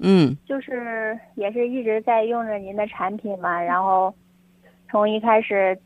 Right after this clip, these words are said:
Speaker 2: 特别喜欢听您的节目，也是受益很多。
Speaker 1: 谢谢，<laughs> 谢谢。嗯，呃，
Speaker 2: 对，
Speaker 1: 你身体是什么情况？你可以系统地跟我说说。
Speaker 2: 啊，我这个就是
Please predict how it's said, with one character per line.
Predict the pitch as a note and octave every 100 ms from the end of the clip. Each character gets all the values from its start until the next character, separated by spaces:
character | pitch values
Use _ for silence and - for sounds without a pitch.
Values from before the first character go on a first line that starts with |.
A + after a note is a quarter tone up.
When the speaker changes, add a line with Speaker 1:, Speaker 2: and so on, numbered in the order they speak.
| -
Speaker 2:
特 | A#3
别 | G#3+
喜 | G#3+ G#3
欢 | F#3
听 | G3 A#3 G#3+
您 | G#3
的 | G#3
节 | G#3 F3+ F#3
目， | G3 F#3
也 | F3+
是 | F#3 G3+
受 | - A3
益 | A3
很 | G#3 F3+
多。 | F3 F#3 F#3 F3 -
Speaker 1:
谢 | - D#3+
谢， | C#3+ - B2+ B2+ - D3+
<laughs> | D#3+ D#3
谢 | - C#3
谢。 | - B2+ -
嗯， | D#3 D#3+ - - - - -
呃， | - D#3+ C#3+ C3+ B2
Speaker 2:
对， | A#3
Speaker 1:
你 | D#3+ D#3
身 | - C#4+
体 | -
是 | F#3
什 | F#3+ A2+
么 | A#2+
情 | - B2+ A2+
况？ | - C3 C3 -
你 | - C3+
可 | - D3+
以 | D3+ B2+ B2 C3 - - -
系 | - D4
统 | C4+ D3
地 | A#2+
跟 | A#2+
我 | C3+ A2+
说 | - C#3
说。 | C3 A2+ G#2+ _ _ _ _ _ _ _
Speaker 2:
啊， | A#3+ A#3+ A3 G#3+
我 | C4+ A3+
这 | A3+ D#4
个 | C#4+ B3 A3+ - - - -
就 | D4
是 | C4+ C4 A3+ G#3